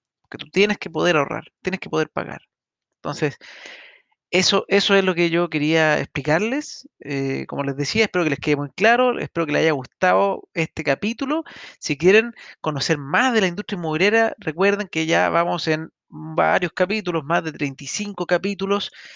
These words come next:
eh, de Aprende Inversión Inmobiliaria. Estoy sacando dos a la semana. Si tienen temas que les interese que aborde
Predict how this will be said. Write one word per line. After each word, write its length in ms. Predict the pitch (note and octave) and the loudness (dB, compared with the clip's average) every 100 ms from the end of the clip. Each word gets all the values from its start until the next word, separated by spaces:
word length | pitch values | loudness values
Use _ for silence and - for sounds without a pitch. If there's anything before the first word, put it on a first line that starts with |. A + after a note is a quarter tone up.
| - - | -20 -4
eh, 320 | D#3 D3+ D3 | 2 4 4
de 140 | C3+ C#3+ | 2 0
Aprende 340 | D#3 E3 E3+ | 4 2 2
Inversión 360 | D#3+ D3+ - D#3 | 0 0 0 -4
Inmobiliaria. 640 | D3+ C#3+ F#3+ A3 A3 A3 | -4 0 2 2 2 0
Estoy 220 | G#3 C#3 | -2 -6
sacando 420 | - D3 C#3+ C3 C3+ | -4 -2 -2 -4 -4
dos 280 | D3 A#3+ | 0 2
a 40 | A#3+ | 2
la 80 | A3 | -2
semana. 580 | - G3+ G#3 G3 G3+ - - _ | -4 -2 -2 -2 -8 -10 -20 _
Si 140 | - | -12
tienen 280 | D3 A#3+ G3 _ | -4 -2 -2 _
temas 280 | B3 G#3+ E3+ | 2 2 2
que 120 | - | 2
les 100 | D#3 | 0
interese 540 | D3+ - D#3 G3+ - E3+ | 0 0 4 4 4 -2
que 220 | D#3+ - | -2 -2
aborde 680 | D3+ C#3+ F#3+ A3 E3 D#3 G3 | -2 0 2 2 2 -4 -6